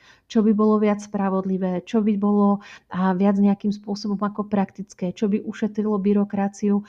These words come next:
čo by ušetrilo hlavne aj proste, a, tie peniaze v štátnej kase a podobne. Takže nie je to nejaký človek, ktorý povie, ako je všetko zlé, ale riešenia neponúka.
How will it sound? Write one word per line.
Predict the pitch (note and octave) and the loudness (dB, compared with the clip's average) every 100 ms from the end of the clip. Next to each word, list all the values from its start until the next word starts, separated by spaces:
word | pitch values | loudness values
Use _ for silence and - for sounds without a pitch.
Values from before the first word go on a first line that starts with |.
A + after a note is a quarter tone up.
| - - - | -14 -8 0
čo | |
by | G3+ - | 0 0
ušetrilo | A#3 A3+ G#3 A3 A3 G#3+ | -2 -4 -2 0 0 0
hlavne | G#3 G3+ G3+ G3+ G3+ | 0 0 2 2 0
aj | - G3 - | -2 -6 -4
proste, | G#3 G3+ - G#3 G3+ G3+ G3+ G3 | -10 -10 -6 0 0 0 -4 -2
a, | G3 | -2
tie | - G#3+ | -2 -4
peniaze | G#3 G3 F#3+ F#3+ G3 | -2 0 2 0 0
v | G3 | -2
štátnej | - G3 G3 G3+ G3+ | -4 -6 -4 -4 -4
kase | G3 F3+ F#3+ | -6 -6 -6
a | - G3 | -6 -6
podobne. | F#3+ F#3+ F#3+ F#3+ F#3+ - - - | -6 -4 0 -2 -4 -12 -20 -6
Takže | F#3+ F#3+ G3+ | -2 2 2
nie | G#3 A3 A3 | 4 4 2
je | G#3+ | 0
to | A3 | 0
nejaký | G#3+ G#3 G#3 A#3 | 0 -2 -4 -6
človek, | - G3+ G3+ G3+ - - | -4 -4 -2 -2 -4 -6
ktorý | G3+ G#3+ | -4 -2
povie, | G#3 G3 G3 - | -2 -2 0 -2
ako | G3+ A3 G#3 | -4 -2 -2
je | |
všetko | G#3 A3 - G#3+ | -4 -8 -6 -6
zlé, | G3 F3+ | -2 -4
ale | - F#3 G3 | -2 -2 0
riešenia | F#3 F#3+ G#3 G3 G#3 | 0 -2 -2 0 0
neponúka. | F#3 - G3 G3+ A3 G#3+ | -4 -8 -6 -6 -4 -6